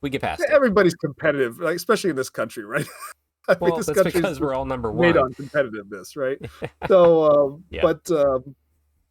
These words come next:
Speaker 2: but yeah, so it depends on who it is, and it depends, like, is this person my, like, do I, do I consider this person to be my level, like, in the game, right?
Speaker 1: Yeah.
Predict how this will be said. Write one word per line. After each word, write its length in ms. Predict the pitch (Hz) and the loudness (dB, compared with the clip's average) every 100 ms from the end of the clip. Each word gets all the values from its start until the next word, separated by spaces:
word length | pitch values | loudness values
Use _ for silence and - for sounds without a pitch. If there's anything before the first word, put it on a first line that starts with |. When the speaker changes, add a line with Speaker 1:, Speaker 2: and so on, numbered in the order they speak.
| - | -8
Speaker 2:
but 140 | 143 151 | -2 0
yeah, 160 | 120 | -2
so 140 | - 165 | -2 0
it 120 | 175 | 0
depends 320 | 175 185 170 | 2 2 2
on 100 | 143 | 0
who 180 | 160 165 | 0 0
it 60 | 160 | 2
is, 240 | 151 147 | 0 -2
and 140 | - 151 | -6 -10
it 60 | 143 | -10
depends, 460 | 131 156 156 147 - _ - | -8 -6 -6 -8 -18 _ -6
like, 140 | 147 147 | -4 -4
is 120 | 139 | 0
this 160 | 196 - | 0 2
person 400 | 180 170 160 135 | 0 0 -4 -6
my, 260 | 123 135 135 - | -2 -2 -2 -6
like, 240 | 135 123 143 | -8 -8 -6
do 140 | 139 | -4
I, 60 | 143 | -4
do 120 | 139 147 | -2 -2
I 60 | |
consider 380 | 151 160 - 143 | -2 -8 -8 -6
this 160 | 139 - | -6 -4
person 300 | 156 135 135 | -4 -4 -6
to 40 | |
be 100 | 123 | -8
my 240 | 120 131 | -4 -2
level, 520 | 139 131 131 143 151 - _ _ _ _ - | 0 0 0 0 -4 -8 _ _ _ _ -2
like, 260 | 117 117 - | 0 -2 -8
in 100 | 143 | -8
the 60 | 113 | -6
game, 380 | 120 110 95 _ - | -6 -6 -8 _ -8
right? 260 | 117 117 | -6 -4
Speaker 1:
Yeah. 80 | 127 | -6